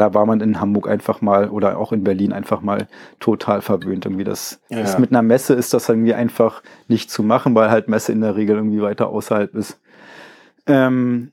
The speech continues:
Speaker 1: aber, ähm, es gibt genug Unterkünfte in Leipzig. Also irgendwie, ähm, Leipzig ist ja so, dass die mö-, ähm, mögen vielleicht nicht unglaublich viele Hotels haben, aber halt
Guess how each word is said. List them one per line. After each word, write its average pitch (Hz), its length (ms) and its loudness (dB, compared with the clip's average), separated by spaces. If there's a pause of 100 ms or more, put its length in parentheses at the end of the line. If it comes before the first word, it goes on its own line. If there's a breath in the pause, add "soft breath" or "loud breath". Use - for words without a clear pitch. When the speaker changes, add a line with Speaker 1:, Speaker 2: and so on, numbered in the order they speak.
(120)
Speaker 1:
aber, 127 640 4 (1040)
ähm, 127 320 4
es - 300 -6 (260)
gibt 156 220 4 (200)
genug 147 400 4
Unterkünfte 160 640 0
in 139 140 2
Leipzig. 139 600 0 (260)
Also 120 240 4
irgendwie, 120 300 4
ähm, 110 640 2
Leipzig 117 360 0
ist 117 140 -2
ja 113 100 2
so, 113 120 4
dass 113 260 -2 (360 soft breath)
die 113 80 0
mö-, 113 360 2
ähm, 104 420 2
mögen 113 180 4
vielleicht 113 340 0
nicht - 260 0 (160)
unglaublich 117 520 0
viele 113 160 4
Hotels 127 480 0
haben, 123 200 2
aber 110 200 4
halt 110 260 2